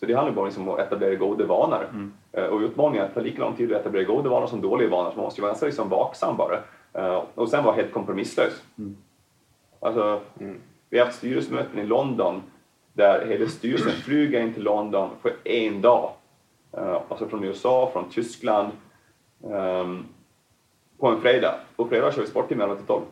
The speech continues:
Speaker 1: Det är klart, det är en supertajt agenda och det är massor som hänger med på styrelsemöten som gör varje kvartal. Och det är klart att utgångspunkten är att, men, klart vi måste vara lite flexibla. Vi kan ju, liksom, nu, vi har ju annat. Nej. Nu
Speaker 3: Mm.
Speaker 1: bryter vi styrelsemötet och går
Speaker 3: Ja.
Speaker 1: och tränar.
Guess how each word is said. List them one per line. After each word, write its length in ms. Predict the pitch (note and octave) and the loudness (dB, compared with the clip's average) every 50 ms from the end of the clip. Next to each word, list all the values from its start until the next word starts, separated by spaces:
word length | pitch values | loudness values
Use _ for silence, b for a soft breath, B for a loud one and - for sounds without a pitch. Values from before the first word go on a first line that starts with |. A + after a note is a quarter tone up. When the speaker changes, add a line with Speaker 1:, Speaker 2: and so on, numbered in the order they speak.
| - _ _ _ _ _ _ _ _ _ _ _ _ _ _ _ _ _ _ _ _ - | -18 _ _ _ _ _ _ _ _ _ _ _ _ _ _ _ _ _ _ _ _ -6
Speaker 1:
Det 60 | A2 | 0
är 20 | |
klart, 180 | B2 B2+ A#2 - | 2 2 4 4
det 60 | A#2 | 2
är 40 | A2+ | 0
en 60 | A2 | -2
supertajt 640 | - - A2+ A2 A2 - A2 A2 - C#3 C3 C3+ - | -2 0 0 0 0 0 -2 -2 0 2 2 2 2
agenda 380 | G2+ G2 G2+ G#2 A2+ C3+ C3 G#2+ | 0 0 0 0 0 2 2 0
och 60 | G2+ | 0
det 60 | G2+ | 0
är 40 | G2+ | 0
massor 240 | G2+ A2+ A#2+ - C3 | 0 -2 -2 -2 -4
som 120 | A#2 A2+ | -4 -4
hänger 140 | G#2+ G#2 G2+ | -4 -2 -2
med 140 | A2 A2 - | -2 -4 -4
på 80 | G#2 | -6
styrelsemöten 380 | - - A#2 A2 - - - - | -8 -6 -6 -4 -4 -4 -4 -4
som 80 | - G2+ | -2 0
gör 80 | G2+ | 0
varje 160 | G2 F#2 - | 2 0 0
kvartal. 320 | - - - - F2+ E2+ - - - - _ _ _ _ _ _ | 0 -2 0 2 2 2 0 -2 -10 -18 _ _ _ _ _ _
Och 60 | - B2 | -4 -2
det 0 | |
är 40 | A#2+ | 2
klart 160 | A#2+ A#2+ A#2+ | 2 2 2
att 60 | - | 2
utgångspunkten 540 | - A2+ A2+ A2+ A#2 - C#3+ C#3+ C#3 - G#2+ G2+ | 0 -2 -2 -2 -4 -2 -2 -2 0 0 0 0
är 60 | - | 0
att, 60 | - | -2
men, 200 | A2 G#2+ A2 G#2+ - | -2 -2 -4 -4 -4
klart 140 | - G#2 G#2+ | -4 -4 -2
vi 40 | A2 | -2
måste 220 | G#2 G#2 - G#2+ | -4 -4 -2 -2
vara 100 | G#2 G2+ | -2 -2
lite 120 | G2 A#2 A2+ | -2 -4 -6
flexibla. 400 | A2+ A2 - - C3 A#2+ F2+ F#2 | -6 -6 -4 -4 -2 -2 0 -2
Vi 180 | G2 G2+ G#2+ | -2 -4 -4
kan 120 | - B2 A2 | -4 -2 -4
ju, 80 | G#2+ G#2+ A#2+ A2+ | -2 -4 -6 -6
liksom, 300 | - G2 - A2 G#2 G#2 | -6 -6 -6 -6 -4 -4
nu, 180 | A#2 B2+ B2 - - | -4 -4 -4 -6 -6
vi 100 | - G#2+ | -4 -2
har 80 | A2+ A2+ | 0 0
ju 60 | A#2 | 2
annat. 320 | B2 C3+ C3+ B2 F#2+ - - - - _ _ _ _ _ _ _ _ | 0 2 2 0 0 -2 -4 -8 -18 _ _ _ _ _ _ _ _
Nej. 280 | - A2 A2+ B2+ C#3+ - - - - - _ _ _ _ _ _ _ _ _ _ _ _ _ _ _ _ _ _ _ _ _ _ _ _ _ _ _ _ _ _ _ - | 0 2 2 2 0 -2 -8 -14 -20 -20 _ _ _ _ _ _ _ _ _ _ _ _ _ _ _ _ _ _ _ _ _ _ _ _ _ _ _ _ _ _ _ -8
Nu 80 | - | -6
Speaker 3:
Mm. 120 | A#2+ - C#3 | -4 -2 -2
Speaker 1:
bryter 180 | C#3+ - A2+ | -2 -2 -4
vi 60 | A#2 | -4
styrelsemötet 380 | - A#2+ A#2+ A#2 - A2+ A2+ - | -2 -2 -2 -2 -2 -4 -4 -4
och 60 | A#2+ | -4
går 80 | A2 A2 | -2 0
Speaker 3:
Ja. 40 | A2+ | 2
Speaker 1:
och 40 | |
tränar. 260 | A2+ A#2+ A#2 - - | 2 2 2 2 0